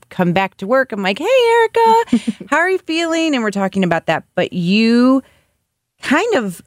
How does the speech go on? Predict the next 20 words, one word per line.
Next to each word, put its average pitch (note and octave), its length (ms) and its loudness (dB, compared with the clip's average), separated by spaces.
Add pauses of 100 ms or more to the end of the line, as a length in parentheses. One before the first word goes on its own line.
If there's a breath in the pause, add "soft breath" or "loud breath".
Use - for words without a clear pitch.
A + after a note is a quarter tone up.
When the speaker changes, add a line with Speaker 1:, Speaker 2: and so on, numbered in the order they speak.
(180)
Speaker 1:
opened F3 320 0
up E3+ 120 -2
a E3 40 -6
little E3+ 240 0
bit D#3+ 140 0
to E3 120 -4
me D#3+ 160 2
and D3+ 140 0
said C#3+ 400 -2
that C#3+ 360 -2 (180)
you D#3 200 -2
had E3+ 220 0
some D3+ 320 2 (120)
infertility F3+ 680 2
issues D3 380 -2
before D3 800 0 (520 soft breath)
this E3 320 0
baby. A#2+ 500 -4 (140)
Speaker 2:
Mm-hmm. F3 280 2 (500 soft breath)
Speaker 1:
And G3 360 0